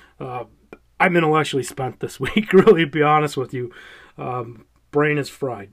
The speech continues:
in a way. But that said, um, you know, I still can't turn it off. It's just the way I'm wired. You know, I, first, the election results. It's disappointing. Wow, is it disappointing.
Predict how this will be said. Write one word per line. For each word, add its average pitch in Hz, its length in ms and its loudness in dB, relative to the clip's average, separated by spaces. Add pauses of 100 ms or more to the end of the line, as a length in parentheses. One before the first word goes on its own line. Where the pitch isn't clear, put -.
(120)
in 139 140 -6
a 131 80 -6
way. 113 280 -10 (320)
But 160 180 -2
that 214 200 4
said, 175 400 0 (460)
um, 127 540 -10 (300)
you - 140 -18
know, - 120 -18
I 139 140 -10
still 151 540 0 (120)
can't 143 260 -8
turn 135 200 -8
it 117 100 -8
off. - 420 -16
It's 117 260 -12
just - 240 -12
the 139 60 -4
way 135 180 -2
I'm 131 180 -4
wired. 101 360 -10 (640)
You 175 100 -2
know, - 60 -6 (100)
I, - 240 -10
first, 269 260 0
the 208 80 4
election 151 380 2
results. 117 520 -12 (880)
It's 196 200 0
disappointing. 151 580 -2 (300)
Wow, 160 300 2
is 135 120 2
it 127 100 -2
disappointing. - 580 -10